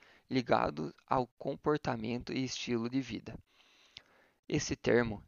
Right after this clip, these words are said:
é utilizado pois, além de prevenir doenças, também podem prevenir gravidez ou incapacidade funcional de idosos. Os mais importantes são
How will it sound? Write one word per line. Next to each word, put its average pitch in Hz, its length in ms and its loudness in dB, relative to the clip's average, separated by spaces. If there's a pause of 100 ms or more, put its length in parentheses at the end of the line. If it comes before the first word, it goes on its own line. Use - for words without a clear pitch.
(220)
é - 100 2
utilizado 113 600 4
pois, 113 280 0
além 113 200 2
de 117 100 -2
prevenir 113 540 -2
doenças, 120 720 -2 (280)
também 123 380 -4
podem 120 320 2
prevenir 117 540 -2
gravidez 120 920 0
ou 139 140 -6
incapacidade 139 720 -2
funcional 117 560 -4
de 120 120 -4
idosos. - 600 -2 (640)
Os 117 140 -4
mais 120 280 2
importantes 113 600 0
são - 280 -4